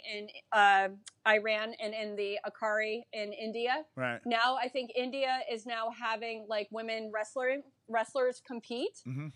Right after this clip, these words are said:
Speaker 1: But, uh, there's a lot of restrictions on, on that right now. But it's, it's, there's always, there's, it's a step forward. It's pretty incredible.
Speaker 2: Yeah.
Speaker 1: And I've, you know, just to have that support from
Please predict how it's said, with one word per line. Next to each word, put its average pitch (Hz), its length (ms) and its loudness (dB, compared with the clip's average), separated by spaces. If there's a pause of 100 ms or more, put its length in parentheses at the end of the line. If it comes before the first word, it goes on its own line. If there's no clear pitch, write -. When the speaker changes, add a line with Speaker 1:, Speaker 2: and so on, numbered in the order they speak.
(220)
Speaker 1:
But, 247 220 8
uh, 233 260 2
there's 233 220 -4
a 240 40 -8
lot 233 220 0
of 233 80 -4
restrictions 233 880 -6
on, 214 360 0
on 214 240 -2
that 214 240 0
right 214 260 0
now. 233 260 2
But 220 140 -2
it's, 220 240 -4
it's, - 320 -4
there's 269 240 4
always, 311 340 2
there's, 240 240 0 (140)
it's 240 180 -4
a 233 200 -4
step 285 340 4
forward. 277 320 6
It's 202 160 -2
pretty 247 300 2
incredible. 233 680 4
Speaker 2:
Yeah. 123 240 0
Speaker 1:
And 233 100 4
I've, 262 280 2 (160)
you 277 100 0
know, 240 260 6
just 269 220 -4
to 294 80 -2
have 269 240 0
that 247 220 -2
support 262 520 -4
from 226 360 -6